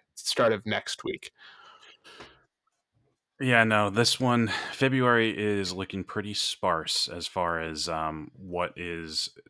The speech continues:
Speaker 2: able to be streamed, at least on
Speaker 1: Mm-hmm.
Speaker 2: P D C. Um, so this week we only have the Premier League on Thursday night, but next Monday, or this coming Monday, I guess, whenever you listen, February twelfth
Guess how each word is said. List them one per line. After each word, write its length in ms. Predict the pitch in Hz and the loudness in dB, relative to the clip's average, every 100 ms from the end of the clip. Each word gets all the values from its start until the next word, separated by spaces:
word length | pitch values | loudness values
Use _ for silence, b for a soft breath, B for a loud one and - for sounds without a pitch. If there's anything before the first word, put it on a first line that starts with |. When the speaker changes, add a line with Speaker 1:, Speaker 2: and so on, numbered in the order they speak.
| _ _ _ | _ _ _
Speaker 2:
able 220 | 98 90 87 | -10 -10 -10
to 60 | |
be 100 | 85 | -8
streamed, 640 | - - - 95 82 78 78 | -6 -6 -4 -6 -6 -8 -10
at 140 | 80 | -8
least 220 | 151 123 | -2 0
on 80 | 117 | 0
Speaker 1:
Mm-hmm. 100 | 113 | -2
Speaker 2:
P 80 | 90 | -6
D 140 | 80 | -10
C. 380 | 78 - 78 71 - B B B B | -10 -10 -10 -14 -18 B B B B
Um, 520 | 87 85 82 80 80 - _ | -2 0 0 -2 -8 -12 _
so 440 | - 101 95 92 - - | -8 -4 -2 -4 -10 -8
this 260 | 107 107 | -4 -2
week 200 | 107 101 | -2 -4
we 140 | 98 92 | -2 -2
only 260 | 98 98 | -2 -4
have 360 | 90 90 87 80 | -6 -6 -6 -8
the 80 | 82 | -12
Premier 340 | - 90 85 | -12 -8 -6
League 240 | 85 85 82 | -6 -6 -6
on 140 | 82 | -8
Thursday 420 | 87 85 78 82 | -6 -6 -6 -6
night, 340 | 85 98 98 - 90 85 - | -4 -4 -4 -8 -14 -10 -2
but 320 | 90 90 - _ _ _ | 0 0 -6 _ _ _
next 540 | - 92 98 - - 90 | -10 -6 -6 -4 -8 -6
Monday, 560 | 85 82 80 80 82 - b b _ - | -6 -4 -4 -8 -8 -14 b b _ -14
or 260 | 78 73 - | -12 -14 -12
this 240 | 90 - | -8 -6
coming 260 | - 80 76 | -8 -10 -10
Monday, 220 | 78 78 | -10 -8
I 60 | 80 | -8
guess, 180 | 82 | -8
whenever 220 | - 82 82 | -6 -6 -4
you 80 | |
listen, 240 | 80 - 80 | -6 -8 -6
February 400 | 95 92 98 98 | -4 0 0 -2
twelfth 460 | - 95 90 - | 0 0 0 -2